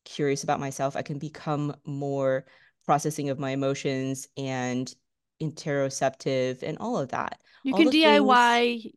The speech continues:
Speaker 2: recovery a little bit better.
Speaker 1: Yes, I
Speaker 2: Yes.
Speaker 1: could, because I had the, the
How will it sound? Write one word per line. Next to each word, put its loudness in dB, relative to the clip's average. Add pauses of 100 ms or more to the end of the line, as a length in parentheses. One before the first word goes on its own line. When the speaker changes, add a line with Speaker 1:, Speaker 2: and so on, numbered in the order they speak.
(120)
Speaker 2:
recovery 0
a 4
little 0
bit -4
better. 2
Speaker 1:
Yes, 6
I -2
Speaker 2:
Yes. 2
Speaker 1:
could, 0 (340)
because -4
I 2
had -4
the, 0 (320)
the -4